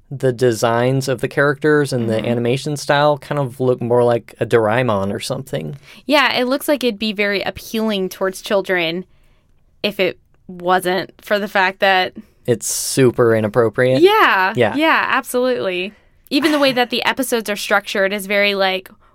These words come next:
Speaker 2: "What are your favorite characters gonna get into this week?"
Speaker 1: Yeah, exactly.
Speaker 2: Yeah.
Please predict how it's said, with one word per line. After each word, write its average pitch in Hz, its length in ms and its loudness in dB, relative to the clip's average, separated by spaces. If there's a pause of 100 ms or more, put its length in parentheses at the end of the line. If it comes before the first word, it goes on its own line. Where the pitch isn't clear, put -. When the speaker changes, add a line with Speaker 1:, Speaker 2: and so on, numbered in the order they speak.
Speaker 2:
"What 359 240 4
are 294 140 2
your 269 100 2
favorite 294 340 0
characters 262 460 -2
gonna 269 180 -2
get 269 160 -2
into 302 420 0
this 311 280 -2
week?" 226 260 -2
Speaker 1:
Yeah, 123 220 6
exactly. 107 600 -2 (120)
Speaker 2:
Yeah. 220 400 -4